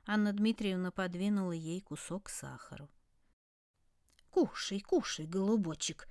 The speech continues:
шептала кочерышке Петровна, не зная, какой вести разговор. Граня в упор рассматривала гостью.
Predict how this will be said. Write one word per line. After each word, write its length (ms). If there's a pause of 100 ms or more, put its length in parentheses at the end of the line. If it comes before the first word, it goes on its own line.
(160)
шептала 500
кочерышке 680
Петровна, 560
не 160
зная, 280
какой 360
вести 340
разговор. 680 (440)
Граня 560
в 220
упор 460
рассматривала 960
гостью. 640